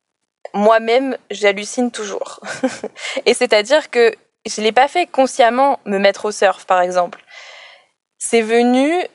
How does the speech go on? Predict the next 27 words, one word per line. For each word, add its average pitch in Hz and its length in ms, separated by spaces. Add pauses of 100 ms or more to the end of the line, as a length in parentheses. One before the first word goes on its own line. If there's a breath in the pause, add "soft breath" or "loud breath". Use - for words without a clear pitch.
(140)
euh, 190 480
spontanément 294 640
comme 220 220
ça. 269 280
En 233 80
fait, 359 180
c'est - 100
parce 208 160
que 220 100
j'avais 202 320
ancré 240 340
le 262 120
message 254 340 (240)
dans 196 100
mon 196 100
cerveau, 233 360 (440)
tout - 120
simplement. 214 420 (1080 loud breath)
Et 214 120
voyez, 226 280
j'avais 214 340
aussi 262 300
mis 269 220 (320)
un 208 200
amphithéâtre - 760 (220)
pour, 202 240
euh, 185 120